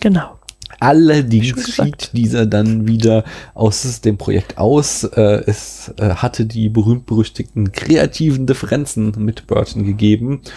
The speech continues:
Speaker 2: über die Frage, ob der Film denn jetzt ein Musical werden solle oder nicht. Burton wollte Musical.
Speaker 1: Nein.
Speaker 2: McDowell fand die <laughs> Idee genauso schlecht wie Paula.
Speaker 1: Ja. Nach McDowells Abgang holte Burton Komponist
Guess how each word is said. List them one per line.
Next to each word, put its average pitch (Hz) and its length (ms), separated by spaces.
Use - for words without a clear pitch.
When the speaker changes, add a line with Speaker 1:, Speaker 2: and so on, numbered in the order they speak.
Speaker 2:
über 117 220
die 104 100
Frage, 95 460
ob 110 100
der 104 120
Film 110 260
denn 101 220
jetzt - 340
ein 98 260
Musical 123 580
werden 120 260
solle 107 220
oder 107 280
nicht. - 360
Burton 110 360
wollte 131 280
Musical. 117 580
Speaker 1:
Nein. 339 120
Speaker 2:
McDowell 359 380
fand 349 320
die 339 200
<laughs> - 160
Idee 123 400
genauso 117 380
schlecht - 320
wie - 20
Paula. 107 500
Speaker 1:
Ja. 208 160
Nach 226 280
McDowells 190 580
Abgang 180 500
holte 185 240
Burton 175 500
Komponist 175 840